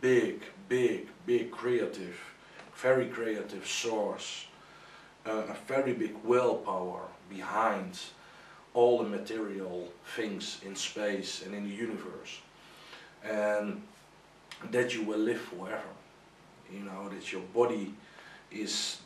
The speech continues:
the, the, the, the space jacket that, that holds yourself in this time frame, in this reality, but that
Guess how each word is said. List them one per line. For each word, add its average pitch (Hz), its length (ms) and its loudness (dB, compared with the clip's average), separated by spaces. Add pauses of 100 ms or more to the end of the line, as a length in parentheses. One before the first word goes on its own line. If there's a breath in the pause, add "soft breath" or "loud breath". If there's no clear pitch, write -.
(100)
the, 95 760 -4 (100)
the, 92 400 -6 (160)
the, 90 160 -10 (500)
the - 80 -10
space - 560 0
jacket 90 480 -6 (640 loud breath)
that, - 220 -4 (260)
that 104 220 -6 (260)
holds 120 440 2
yourself 90 840 -6 (560 loud breath)
in 107 140 -2
this - 280 0
time 110 260 0
frame, 95 420 -4
in 95 140 -8
this 110 240 -2
reality, 101 580 0 (520 loud breath)
but 101 160 -4
that 104 260 -6